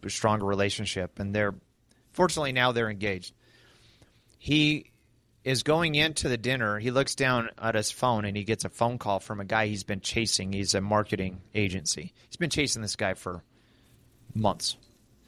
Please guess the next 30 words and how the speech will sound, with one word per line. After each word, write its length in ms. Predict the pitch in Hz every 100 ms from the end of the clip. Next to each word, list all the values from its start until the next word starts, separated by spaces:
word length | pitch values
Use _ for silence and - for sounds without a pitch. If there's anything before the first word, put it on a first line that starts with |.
| _ _ _ _ _ -
He 120 | 147
decides, 380 | 156 175 147 135
"I'm 80 | 143
gonna 100 | 127
take 240 | 139 120
this 140 | 107
call." 280 | - 98 82 - - _ _ _ _ _ _ -
And 80 | 117
he 60 | 120
spends 320 | - 139 107
ninety 340 | 117 120 120
minutes 380 | 110 110 107 -
on 340 | 101 95 92 - -
that 220 | 104 92
call 420 | - 107 90 175 - _ _ _ - - - - _ -
with 260 | 113 101
this 320 | 101 95 - - _ _ - -
entrepreneur. 560 | 107 98 - 127 160 - - _ _ - - - - - _ _ _ _ _ -
All 300 | 139 190 220
the 80 |
while, 360 | 165 170 170 127
while 180 | 127 123
his 220 | 127 113
girlfriend 440 | 135 156 151 143
is 140 | 123 113
sitting 420 | - 156 151 123
there 220 | 107 104
at 140 | 104 104
the 80 |
table, 520 | - 127 117 95 82